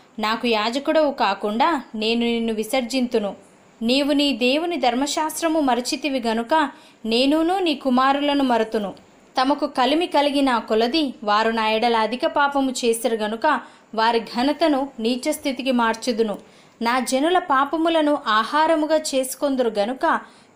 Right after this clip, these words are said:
జనులు మరి అధికముగా పాపము చేయవలనని వారు కోరుదురు. కాబట్టి జనులకు ఎలాగో, యాజకులకును అలాగే సంభవించును.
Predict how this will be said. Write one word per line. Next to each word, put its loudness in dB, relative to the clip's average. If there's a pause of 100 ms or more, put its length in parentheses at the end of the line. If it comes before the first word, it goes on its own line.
జనులు 0 (120)
మరి 0
అధికముగా -2
పాపము 0
చేయవలనని 0
వారు -2
కోరుదురు. -2 (420)
కాబట్టి 0 (280)
జనులకు 0
ఎలాగో, 2
యాజకులకును -2
అలాగే 0
సంభవించును. -4